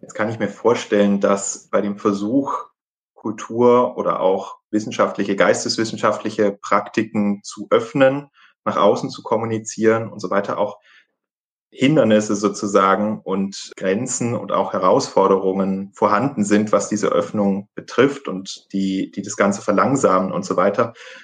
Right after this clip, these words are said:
Mir fallen jetzt spontan in, in dem Bereich Wissenschaftskommunikation, äh, auch Reputationsverteilung ein, was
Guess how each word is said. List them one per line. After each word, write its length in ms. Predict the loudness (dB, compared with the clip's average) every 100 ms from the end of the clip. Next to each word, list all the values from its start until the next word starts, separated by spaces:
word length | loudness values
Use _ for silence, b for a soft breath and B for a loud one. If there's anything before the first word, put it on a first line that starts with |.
| B B
Mir 120 | -6
fallen 300 | 0 2 2
jetzt 160 | 0 -2
spontan 500 | 0 0 2 2 2
in, 220 | -2 -2
in 160 | -4 -2
dem 120 | 2
Bereich 260 | 4 2
Wissenschaftskommunikation, 1300 | 2 -4 -2 -2 0 -2 -2 0 -2 2 2 4 2 -6 B B B _
äh, 60 | -2
auch 360 | 0 -2 -2
Reputationsverteilung 1700 | -2 -2 -10 -10 -4 -4 -4 -4 -2 0 2 4 4 2 0 -4 -12 _
ein, 540 | 0 2 4 4 2 2
was 460 | 2 2 -4 -8